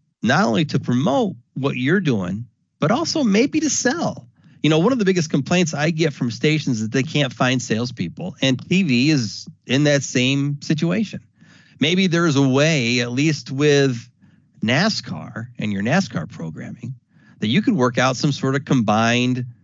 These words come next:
sales effort. Maybe where it only per-, pertains to new business. Of course, you don't wanna, uh, you know,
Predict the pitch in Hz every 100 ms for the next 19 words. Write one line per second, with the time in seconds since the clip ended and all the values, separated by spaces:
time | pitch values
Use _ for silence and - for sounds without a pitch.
0 | _ - - 131 120 120 127 127 - -
1 | _ _ _ - 175 - 80 - - -
2 | _ - 311 392 269 170 151 151 - 135
3 | 135 127 143 - 143 143 131 117 107 92
4 | 90 120 - - 110 104 104 107 101 104
5 | 101 95 - - _ - 82 85 82 85
6 | 104 90 92